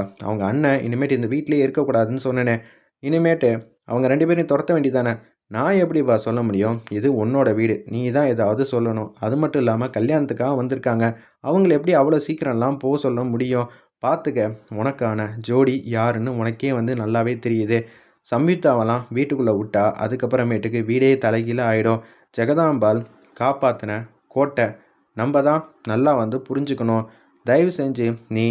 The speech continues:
யோசிச்சு பாரு, இவளை தான் கல்யாணம் பண்ணிக்கணும்னு நினைக்கிறியா?" அப்படின்னு சொல்லி வானத்துக்கு பூமிக்கு குதிக்கிறாங்க நம்ம கேடி. இதை கேட்ட உடனே, "எனக்கும் புரியுதுடா நீ சொல்றது எல்லாத்தையும்,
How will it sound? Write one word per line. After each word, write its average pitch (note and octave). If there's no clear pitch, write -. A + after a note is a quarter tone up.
யோசிச்சு E3+
பாரு, A2
இவளை D#3
தான் E3
கல்யாணம் C#3+
பண்ணிக்கணும்னு A#2
நினைக்கிறியா?" A#2
அப்படின்னு G2
சொல்லி B2+
வானத்துக்கு A#2+
பூமிக்கு B2+
குதிக்கிறாங்க A#2+
நம்ம A#2+
கேடி. B2
இதை F#3
கேட்ட F#3+
உடனே, A#2+
"எனக்கும் F#3+
புரியுதுடா D3
நீ A2
சொல்றது B2+
எல்லாத்தையும், A2